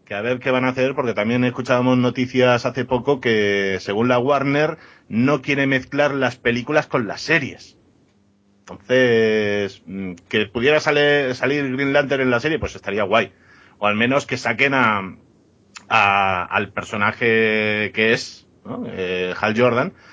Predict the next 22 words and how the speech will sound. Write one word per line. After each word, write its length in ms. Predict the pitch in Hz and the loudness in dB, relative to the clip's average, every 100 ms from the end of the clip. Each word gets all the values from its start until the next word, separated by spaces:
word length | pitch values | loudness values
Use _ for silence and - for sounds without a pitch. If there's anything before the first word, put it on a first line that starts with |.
| - - | -20 -4
que 120 | 123 | -2
por 160 | 107 - | -2 -4
cierto, 540 | 143 156 - 165 202 | 0 0 2 0 2
en, 240 | 113 110 110 | 0 -2 0
cuando 360 | 107 104 104 | -2 0 2
va 100 | 107 | 2
a 60 | 123 | 0
hacer 140 | 135 | 0
las 140 | 131 131 | -2 0
primeras 400 | 127 131 123 - | -2 0 0 -4
pruebas 400 | - 131 127 127 | -6 -2 0 0
de 100 | 123 | 0
velocidad, 580 | 120 113 117 147 147 - _ _ _ _ - | -2 -2 2 2 2 -4 _ _ _ _ -8
son 240 | 127 131 | -2 0
en 80 | 139 | 0
las 180 | 127 - | -2 -4
pistas 640 | - 131 131 131 143 143 | -6 -6 -2 0 0 0
de, 920 | 139 123 113 110 104 101 98 92 87 82 | 0 2 2 2 0 -2 -2 -4 -8 -6
de 160 | 92 | -2
donde 180 | 104 104 | 0 0
precisamente 500 | 98 - 131 135 160 | -2 -4 -2 0 0
trabaja 1200 | 139 98 117 123 110 107 104 101 98 92 92 90 | 2 0 0 2 2 4 2 2 0 -2 -4 -8